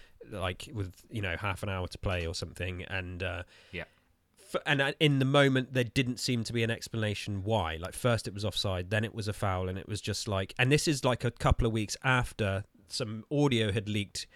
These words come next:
Speaker 1: showing pure incompetence from these assistant
Speaker 2: Yeah.
Speaker 1: referees judging the video replays and not knowing what's going on. And, but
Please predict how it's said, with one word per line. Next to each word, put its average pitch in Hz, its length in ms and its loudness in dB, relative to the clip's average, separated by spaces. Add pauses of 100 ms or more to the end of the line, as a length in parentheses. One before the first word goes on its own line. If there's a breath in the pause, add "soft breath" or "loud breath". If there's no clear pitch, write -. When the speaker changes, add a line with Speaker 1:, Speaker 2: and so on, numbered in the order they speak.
(100)
Speaker 1:
showing 110 540 4
pure 113 300 2
incompetence 98 760 -2
from 101 280 0
these 101 280 -2 (100)
assistant 107 440 -2
Speaker 2:
Yeah. 80 80 -6
Speaker 1:
referees 104 640 -2
judging 104 460 -8
the 95 60 -8
video 98 340 -4
replays 95 640 -2
and 92 120 -6
not 92 160 -8
knowing 90 420 -8 (300 loud breath)
what's - 280 -4
going 95 280 -2
on. 87 400 -4
And, 95 260 -6 (500 loud breath)
but - 140 6